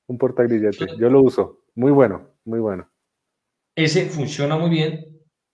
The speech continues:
Speaker 2: y ahí se pueden conectar, ¿no es cierto? Entonces, funciona muy bacano. Eso sí, usen el tiro de arrastre,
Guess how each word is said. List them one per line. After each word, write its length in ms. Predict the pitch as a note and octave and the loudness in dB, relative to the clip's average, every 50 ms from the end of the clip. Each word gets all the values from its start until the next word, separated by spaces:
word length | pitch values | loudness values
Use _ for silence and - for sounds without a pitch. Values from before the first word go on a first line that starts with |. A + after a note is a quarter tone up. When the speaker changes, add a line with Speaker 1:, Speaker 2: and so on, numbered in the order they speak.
| _ _ _ _ _ _ _ _ _ - _ _ _ _ _ | _ _ _ _ _ _ _ _ _ -20 _ _ _ _ _
Speaker 2:
y 220 | E3 E3 E3 D3+ C3 | 0 2 4 4 2
ahí 220 | B2 B2 A#2+ A#2 | 2 0 -2 -4
se 140 | - - B2 | -6 -8 -12
pueden 220 | - G#2 G#2+ A2+ | -12 -14 -16 -16
conectar, 480 | - - G#2+ G2+ F#2 - - - - _ _ _ | -16 -16 -18 -18 -18 -20 -20 -20 -20 _ _ _
¿no 120 | A2+ - | -20 -18
es 60 | - | -10
cierto? 400 | - C#3 C#3+ D3+ D3+ F#3 G3 - - - - - _ _ _ _ _ _ _ _ | -6 -4 -2 0 0 -2 -2 -4 -8 -12 -18 -20 _ _ _ _ _ _ _ _
Entonces, 800 | C3+ A#2+ A#2+ A#2+ A#2+ C#3 D3 D3+ D#3 D3+ D3+ - - - - - _ _ _ _ | -8 -6 -6 -4 -2 0 2 2 2 2 0 -4 -8 -12 -16 -20 _ _ _ _
funciona 380 | - C3 B2 - - B2+ B2+ C3+ | -10 -10 -10 -8 -6 -4 -4 -2
muy 80 | D3 | -2
bacano. 420 | D#3 D#3 D#3 F#3+ G3 F#3+ F#3 F#3+ - - | -2 -2 0 0 0 0 -2 -6 -8 -6
Eso 200 | D#3+ C#3 D#3+ E3+ | -6 -4 -4 -2
sí, 480 | - - G3 E3+ - - - - _ _ _ | -2 -2 -2 -2 -4 -6 -12 -16 _ _ _
usen 460 | - B2+ - E3 E3+ F3 E3+ E3+ - | -10 -8 -4 -2 -2 -2 -2 -4 -6
el 120 | - - | -10 -8
tiro 200 | - C#3 C#3+ D#3+ | -6 -4 -2 0
de 60 | E3+ | 0
arrastre, 360 | E3 E3 D#3+ D3 - - E3 | 0 0 0 -2 -4 -6 -8